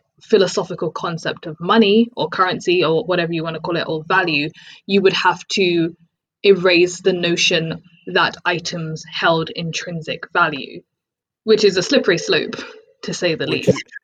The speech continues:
Speaker 2: is, exactly. And I'm, I'm not saying that I, I mean, this is a philosophical conceit, right?
Speaker 1: Yeah.
Speaker 2: I'm not saying this is a political thought I have or whatever. I'm just saying,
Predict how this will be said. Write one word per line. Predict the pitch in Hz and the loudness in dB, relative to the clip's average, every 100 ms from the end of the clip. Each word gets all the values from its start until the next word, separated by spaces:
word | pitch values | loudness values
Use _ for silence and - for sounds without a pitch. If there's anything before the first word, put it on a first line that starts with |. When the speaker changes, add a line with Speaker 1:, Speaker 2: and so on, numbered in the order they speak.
| _ _ | _ _
Speaker 2:
is, | - 247 | 2 2
exactly. | 151 180 143 - 80 - | 4 0 -2 -8 -12 -14
And | 143 175 | -6 -6
I'm, | 190 - 185 _ _ - | -6 -10 -20 _ _ -8
I'm | - 196 | -6 -4
not | 220 208 180 | 0 0 -2
saying | - 175 165 147 143 | -8 -8 -6 -8 -8
that | 127 127 | -6 -2
I, | 127 117 - | -2 -4 -8
I | |
mean, | 139 143 | -8 -8
this | 165 170 | -8 -12
is | 175 | -10
a | 143 | -10
philosophical | - 160 143 - 143 120 135 120 113 | -8 -8 -8 -6 -6 -6 -12 -16 -18
conceit, | _ 101 - - 92 _ _ _ _ _ _ _ | _ -20 -18 -16 -16 _ _ _ _ _ _ _
right? | 120 113 113 | -10 -10 -12
Speaker 1:
Yeah. | - - _ _ _ | -16 -20 _ _ _
Speaker 2:
I'm | - 143 | -16 -12
not | 160 143 | -10 -12
saying | - 143 131 117 | -12 -10 -12 -14
this | 117 127 | -20 -20
is | 107 | -20
a | 110 107 104 107 - | -16 -16 -18 _ -16
political | 117 120 123 120 107 | -8 -6 -6 -10 -16
thought | - 113 113 | -10 -8 -8
I | 107 | -10
have | 110 113 110 104 | -10 -10 -10 -12
or | 110 | -10
whatever. | 113 123 120 90 | -6 -6 -6 -12
I'm | 98 120 | -16 -14
just | 117 107 | -14 -14
saying, | 127 117 113 107 | -10 -10 -10 -14